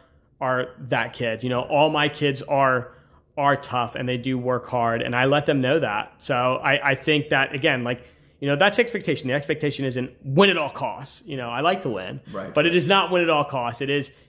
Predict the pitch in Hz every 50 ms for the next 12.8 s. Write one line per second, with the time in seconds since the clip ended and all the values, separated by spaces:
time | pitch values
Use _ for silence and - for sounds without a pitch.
0 | _ - 139 131 131 123 120 123 135 - - - - _ _ _ _ _ - _
1 | - 151 175 220 240 - - 220 240 262 269 285 302 254 196 226 220 156 123 -
2 | - - 170 - - - _ 156 165 165 143 214 220 214 208 208 214 208 196 214
3 | 220 214 - 214 214 220 233 240 226 - - - - _ _ - 151 160 165 165
4 | 165 165 160 - - _ _ _ _ _ _ _ _ _ _ 135 147 170 170 180
5 | 170 180 175 175 175 180 180 190 202 220 226 226 - - 160 156 156 156 151 143
6 | - _ _ _ _ _ _ _ _ _ _ _ 160 139 135 135 135 147 143 143
7 | 143 147 151 143 151 - - - 139 139 160 180 180 - 143 139 139 135 131 135
8 | 139 139 135 135 131 - - 151 143 147 147 143 143 151 175 180 139 147 143 139
9 | 139 - _ _ _ _ _ - 123 127 160 170 170 190 185 - 190 247 269 143
10 | 135 135 139 143 156 156 - - 170 160 165 165 170 170 175 175 170 175 - -
11 | - _ _ - - - 160 175 202 214 214 208 202 190 185 185 - - - _
12 | - _ _ _ _ _ _ - 349 403 185 135 120 143 165